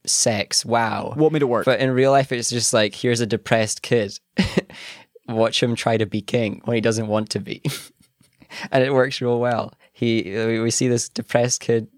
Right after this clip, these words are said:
Speaker 1: who is forced to be the king, um,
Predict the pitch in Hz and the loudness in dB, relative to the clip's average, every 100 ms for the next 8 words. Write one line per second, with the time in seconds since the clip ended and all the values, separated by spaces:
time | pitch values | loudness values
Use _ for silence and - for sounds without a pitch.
0 | _ - - _ 117 117 113 - - 110 | _ -20 -20 _ 0 0 -2 -6 -6 -4
1 | - 131 127 - 117 120 127 - 107 107 | 0 0 0 -2 -2 -2 -2 -2 -2 -6
2 | - _ - _ _ 107 104 101 98 101 | -14 _ -20 _ _ -4 -2 -2 -6 -8